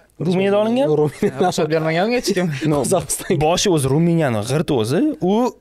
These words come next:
Speaker 1: barat atidan qilganmi yo ssenaristlar bilmaganmi, men bilmayman-ku. Lekin boshidagi qishloq, polniy qishloq bu anaqada, Boltiq bo'yi mamlakatlarniki,
Speaker 3: Ha,
Speaker 1: Ruminiya,
Speaker 3: bil-,
Speaker 1: Yugoslaviya bo'lib
Speaker 2: Boltiq.
Speaker 1: turibdi.
Speaker 3: O'zi ham boshqacha.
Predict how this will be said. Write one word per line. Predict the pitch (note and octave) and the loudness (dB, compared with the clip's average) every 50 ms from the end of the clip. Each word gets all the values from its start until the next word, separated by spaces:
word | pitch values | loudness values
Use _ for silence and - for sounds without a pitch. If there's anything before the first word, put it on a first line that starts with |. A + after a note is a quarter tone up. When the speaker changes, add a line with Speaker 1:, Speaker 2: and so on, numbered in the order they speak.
| _ - F#3+ | _ -8 -6
Speaker 1:
barat | E3 D3+ D3 D3 E3 F#3+ A3 A3 - - | -4 -2 0 2 2 0 0 -2 -4 -6
atidan | D#3 D#3 - E3 D#3 D#3 D3+ D3+ D3+ | -6 -4 -2 0 2 2 2 2 2
qilganmi | - D#3+ D#3 D#3+ D#3 D3+ D3+ D3+ | 0 0 2 2 4 4 2 2
yo | C#3+ C#3+ | 0 0
ssenaristlar | - F3+ E3+ E3 E3 D#3+ - D#3 C#3 | 0 0 2 2 0 2 2 0 2
bilmaganmi, | C#3 D3+ D#3 D#3+ D3+ C#3+ C#3+ C#3 B2+ A#2+ A#2 A#2 | 2 2 2 2 2 2 2 0 0 0 0 0
men | A2+ A2+ A#2+ | 0 0 2
bilmayman-ku. | C#3 D#3+ G3 F#3+ E3+ D3 C3 A#2 G#2+ A2+ - G#3 B3+ D4 D#4 D4+ - - - - - - - - | 2 2 2 2 2 2 2 0 0 0 0 0 0 0 -2 -4 -8 -16 -20 -18 -20 -20 -8 -2
Lekin | - E3 F3 F#3+ G3 - G3+ E3 D#3+ | 0 2 2 2 2 2 0 2 2
boshidagi | E3 F3 F#3 F#3+ - F3 E3+ F3 D#3+ D#3 | 2 2 2 0 0 0 0 0 0 0
qishloq, | - - - - G3+ G3 F#3 F3 - - - - - _ | 0 -4 -2 0 2 2 2 2 0 -2 -6 -10 -6 _
polniy | - A3 C4 C#4+ C4+ G#3+ F3 - | 0 2 2 2 2 2 0 0
qishloq | - - C4 D#4 | 0 0 0 2
bu | E4+ F4 E4+ E3+ D#3 D#3+ F3 - - - - E3+ | 4 4 4 2 2 -2 -4 -8 -8 -4 -2 0
anaqada, | G#3+ D4 - - - E3+ F4+ A4+ B4 G#4 | 0 0 0 0 0 2 2 2 2 0
Boltiq | C#4 - F3 F#4+ G4 - F4+ D#4 | 0 0 0 0 0 0 -2 0
bo'yi | G3 F3+ E3 D#3 D3+ | 2 2 2 4 2
mamlakatlarniki, | D3 C#3 C3+ B2+ B2+ - C3 B2+ C3+ B2+ A2+ A2 A2+ B2 - B3+ | 2 2 0 0 0 -2 -2 0 0 0 0 -2 -4 -4 -2 -2
Speaker 3:
Ha, | D4 F4 G#3+ | 0 0 0
Speaker 1:
Ruminiya, | G3 F#3+ F#3+ A3 | 0 0 0 0
Speaker 3:
bil-, | C#4 C4 G3+ | 0 0 0
Speaker 1:
Yugoslaviya | F#3+ F#3+ G#3+ B3 - - A3+ G#3+ G3 F3 D3 | 2 2 2 0 2 2 2 2 2 2 2
bo'lib | D#3 | 2
Speaker 2:
Boltiq. | D#3 D3 D3 | 2 2 2
Speaker 1:
turibdi. | D3 D#3+ D#3 E3+ | 2 2 2 2
Speaker 3:
O'zi | E3 E3 | 0 0
ham | E3 D#3+ D#3 | 0 -2 -2
boshqacha. | D#3 D#3 - - D#3 D3 - D#3 | -4 -4 -4 -6 -6 -2 -2 0